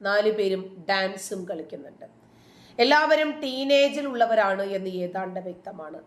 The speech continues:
ആളുകൾ അവരെ ശ്രദ്ധിക്കുന്നുണ്ട്, അവരതൊന്നും മൈൻഡ് ചെയ്യുന്നില്ല. നാല് പേരും തലമുടിയും മുഖവും ഒക്കെ തുറന്ന് തന്നെയാണ് ഇട്ടിരിക്കുന്നത്. ചുണ്ടുകളിൽ ലിപ്സ്റ്റിക് ഇട്ടിട്ടുണ്ട്, അതുപോലെ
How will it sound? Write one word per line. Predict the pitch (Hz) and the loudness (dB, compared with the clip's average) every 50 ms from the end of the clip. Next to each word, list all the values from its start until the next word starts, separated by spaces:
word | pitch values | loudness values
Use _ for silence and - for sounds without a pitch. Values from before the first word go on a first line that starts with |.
| - 180 | -6 -4
ആളുകൾ | 180 180 180 180 185 180 | -4 -2 -2 -2 -2 -2
അവരെ | 175 175 180 180 175 - | -2 -2 -6 -6 -8 -10
ശ്രദ്ധിക്കുന്നുണ്ട്, | 196 185 175 - 185 180 - 185 185 180 175 170 196 226 - - | -10 -12 -10 -10 -12 -10 -10 -10 -8 -8 -6 -6 -8 -6 -4 -2
അവരതൊന്നും | 247 233 202 185 180 175 180 175 180 170 | -2 0 0 -2 -4 -4 -8 -8 -8 -8
മൈൻഡ് | 160 156 165 165 185 | -10 -10 -12 -12 -14
ചെയ്യുന്നില്ല. | 165 156 - - - - - - - - _ _ _ _ _ _ _ _ _ - _ - - - - - 247 | -14 -14 -16 -20 -20 -20 -20 -20 -20 -20 _ _ _ _ _ _ _ _ _ -20 _ -20 -20 -6 2 4 6
നാല് | 269 285 294 294 311 302 311 | 6 6 4 4 2 4 4
പേരും | 294 269 277 277 277 269 - - | 4 4 4 4 0 -2 0 2
തലമുടിയും | 254 240 240 247 247 247 247 233 247 247 254 247 226 | 4 4 4 2 -2 -4 -4 -4 -2 -2 -2 -2 -2
മുഖവും | 214 196 - 233 220 220 214 208 190 | -4 -4 -4 -4 -4 -4 -2 -4 -4
ഒക്കെ | 190 208 190 - | -4 -4 -4 -2
തുറന്ന് | 190 180 175 180 185 190 180 196 | -4 -4 -4 -4 -6 -6 -4 -4
തന്നെയാണ് | 185 185 180 180 175 175 175 165 | -4 -4 -6 -8 -8 -8 -10 -10
ഇട്ടിരിക്കുന്നത്. | 170 190 180 180 180 196 180 180 175 208 233 226 - | -12 -12 -12 -10 -10 -10 -10 -8 -4 -4 -4 -4 -6
ചുണ്ടുകളിൽ | 214 190 180 175 175 180 185 180 175 180 - | -10 -12 -10 -8 -8 -6 -6 -6 -6 -8 -10
ലിപ്സ്റ്റിക് | 175 165 - - - 196 190 190 175 | -10 -12 -12 -14 -16 -14 -14 -14 -12
ഇട്ടിട്ടുണ്ട്, | - 185 175 - 180 180 175 196 220 - - - - - _ _ _ _ _ _ - - | -12 -14 -14 -12 -10 -4 0 0 0 0 -2 -12 -20 -20 _ _ _ _ _ _ -8 -4
അതുപോലെ | 180 190 180 196 185 180 180 | -4 -2 0 2 2 4 4